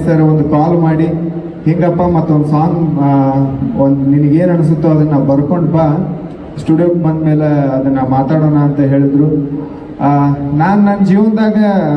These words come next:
ನನ್ನ ಹಾಡುಗಳು ಮಾಡ್ಕೊಳಕ್ಕೆ ಯಾವತ್ತೂ ಹೆದರಿಲ್ರಿ ಸರ್. ಫಸ್ಟ್ ಟೈಮ್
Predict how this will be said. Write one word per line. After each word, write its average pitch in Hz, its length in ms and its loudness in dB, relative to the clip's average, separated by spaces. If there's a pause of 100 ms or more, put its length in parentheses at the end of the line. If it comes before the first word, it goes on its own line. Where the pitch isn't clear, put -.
(280)
ನನ್ನ 175 280 0
ಹಾಡುಗಳು 190 500 2
ಮಾಡ್ಕೊಳಕ್ಕೆ 175 460 0
ಯಾವತ್ತೂ 170 280 2
ಹೆದರಿಲ್ರಿ 160 540 0
ಸರ್. 151 320 0 (440)
ಫಸ್ಟ್ 214 320 -2
ಟೈಮ್ 226 280 0